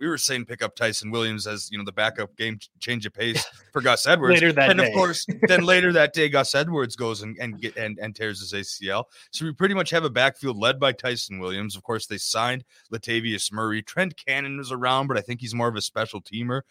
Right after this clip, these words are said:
Speaker 1: Um, so the, the distribution was interesting because while I was watching the game, I was thinking to myself, "Okay, they're using Tyson Williams a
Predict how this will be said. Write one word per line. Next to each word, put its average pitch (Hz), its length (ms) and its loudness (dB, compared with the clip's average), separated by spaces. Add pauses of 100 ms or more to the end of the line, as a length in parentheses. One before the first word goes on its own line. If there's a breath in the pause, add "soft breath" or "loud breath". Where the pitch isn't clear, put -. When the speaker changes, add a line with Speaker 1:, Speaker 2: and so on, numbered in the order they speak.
(200 soft breath)
Speaker 1:
Um, 117 500 2
so - 140 -4
the, 165 180 -10
the 170 120 -4
distribution 202 580 -4
was 127 140 -6
interesting 143 680 -8
because 107 220 -14
while 135 160 0
I 185 60 2
was 151 180 -2
watching 123 380 -4
the 110 60 -8
game, 113 220 0
I 107 60 0
was 101 160 -4
thinking 120 280 -12
to 120 60 -8
myself, 101 380 -8 (380 soft breath)
"Okay, 139 180 -4
they're 107 140 -2
using 151 320 -4
Tyson 139 380 -2
Williams 127 320 -2
a 90 60 -8